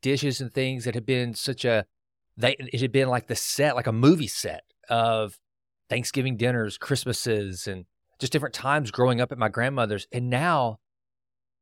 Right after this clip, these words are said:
they just look like props, kind of something that you'd find in an attic on Broadway somewhere, like a supply room of different props and chairs and stuff that they've used for different sets. And essentially all these possessions, that's what they've been reduced to.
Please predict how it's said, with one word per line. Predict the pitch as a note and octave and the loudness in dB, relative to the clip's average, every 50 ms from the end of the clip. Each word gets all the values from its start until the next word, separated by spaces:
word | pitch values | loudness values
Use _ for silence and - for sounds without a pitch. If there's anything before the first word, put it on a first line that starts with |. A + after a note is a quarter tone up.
| _ _ _ - | _ _ _ 2
they | C3+ C#3 | 4 4
just | C3 - D3+ D#3+ D3+ - | 4 4 0 0 0 0
look | D3+ D3 D3 - - | 0 0 0 2 0
like | C#3 C3+ A2 - - | 0 0 -2 -4 -14
props, | - - B2 A#2+ B2 G#2+ - - _ _ - - - - - _ _ _ _ _ | -6 0 2 4 4 4 2 -4 _ _ -14 -14 -12 -14 -16 _ _ _ _ _
kind | - - B2 A#2+ B2 B2 | -8 -4 -2 -2 0 0
of | A#2+ A#2 A2+ G#2+ G2 F#2 - _ _ _ _ _ _ _ _ _ _ _ | 0 0 0 0 -2 -6 -12 _ _ _ _ _ _ _ _ _ _ _
something | _ - - - C3+ B2 - C#3+ C3+ | _ -6 0 0 0 0 0 -2 -2
that | B2+ A#2 - | -2 -4 -2
you'd | B2+ A#2+ - | -2 -4 -4
find | - - B2+ A#2 A#2+ A#2+ B2 A#2+ A#2+ A#2+ A#2 G#2+ - _ | -2 -2 0 2 2 2 2 2 0 -2 -4 -8 -12 _
in | - A#2+ A#2 | -6 -6 -6
an | A2 A2 - - | -6 -8 -6 -4
attic | G#2+ A2 A2+ A#2 A#2+ A2 G2+ - - - - _ _ - | -2 0 2 2 2 0 -2 -4 -8 -18 -20 _ _ -6
on | A2 G#2+ G#2+ G#2+ G2+ | -4 -4 -2 -4 -6
Broadway | F#2 - G#2 G2 G2+ G#2+ G2+ G2 G2+ F#2 F2+ | -6 -2 0 2 2 2 2 0 -6 -6 -6
somewhere, | - - G2 F2+ F2+ F2+ F2 | -6 -8 -8 -8 -8 -8 -8
like | F#2 G2 G2+ | -8 -8 -8
a | |
supply | - - A2+ - - - - G#2+ G#2+ G#2+ | -8 -8 -8 -10 -8 -6 -2 -2 0 0
room | G#2+ G2+ F#2+ G2 F#2+ F#2 F2+ | -2 -4 -6 -8 -10 -10 -12
of | F2+ - | -12 -12
different | - G#2+ - G#2+ - | -10 -10 -10 -10 -14
props | - - - G#2 G2+ G2 F#2 - - - - - - | -16 -8 -6 -2 0 0 -2 -2 -6 -12 -12 -12 -10
and | F#2+ E2+ E2 - _ _ _ _ _ _ _ | -12 -12 -14 -16 _ _ _ _ _ _ _
chairs | - - - A#2 A#2 A2+ A2+ G2+ | -8 -4 0 2 4 4 2 2
and | G2+ G#2 | 0 -6
stuff | - A2+ G2+ - | -8 -8 -8 -8
that | _ - | _ -6
they've | A2 G#2+ F#2+ F#2 | -6 -6 -4 -6
used | G2 G#2 G#2+ G2+ - | -6 -4 -4 -6 -6
for | - | -10
different | G2+ G2+ - G2 | -10 -12 -12 -10
sets. | - - - A#2+ A#2 A#2 G#2+ - - - | -10 -6 -4 -2 -2 -2 -2 -4 -6 -10
And | G2 F2+ - _ _ _ _ _ _ _ _ _ _ _ | -10 -12 -14 _ _ _ _ _ _ _ _ _ _ _
essentially | - B2 - - F3 G3 - D#3+ D3+ - | -4 -2 2 4 4 4 4 0 2 6
all | C3+ C#3+ | 6 6
these | D3 D3 A2+ | 6 6 0
possessions, | - - C3 A#2 F#2 F2+ A#2+ C#3 D#3+ D3+ - A#2+ G2+ | -2 -4 -6 -4 0 2 2 4 4 2 0 -4 -6
that's | G#2 G#2+ - | -6 -6 -6
what | A2 - | -6 -4
they've | - G#2+ G#2 | -4 -4 -2
been | G#2 G#2+ G2+ | -2 -4 -6
reduced | G#2 G2 F2 - A#2 C3+ E3 - - - | -6 -10 -8 -6 -4 -4 -4 -6 -8 -10
to. | - - E2 - | -12 -14 -14 -16